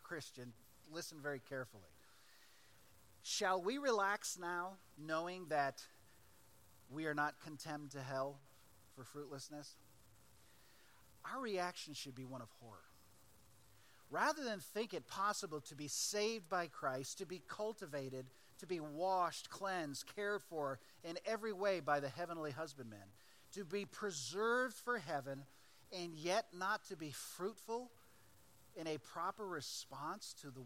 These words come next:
what one has done for us? Saved and fruitless? Is that really what we want?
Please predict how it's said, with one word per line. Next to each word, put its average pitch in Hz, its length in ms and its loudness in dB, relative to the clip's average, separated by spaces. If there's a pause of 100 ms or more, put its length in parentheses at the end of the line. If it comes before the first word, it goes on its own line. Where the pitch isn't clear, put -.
(140)
what 147 140 -4 (220)
one 147 180 -4
has 151 160 -8
done 160 240 -8
for 202 260 -14
us? - 200 -14 (840)
Saved 214 840 -2 (540)
and 135 100 -8
fruitless? - 800 -10 (500)
Is - 100 -8
that 170 120 -8 (100)
really 165 220 0
what 202 160 -4
we 214 80 -6
want? 214 280 -8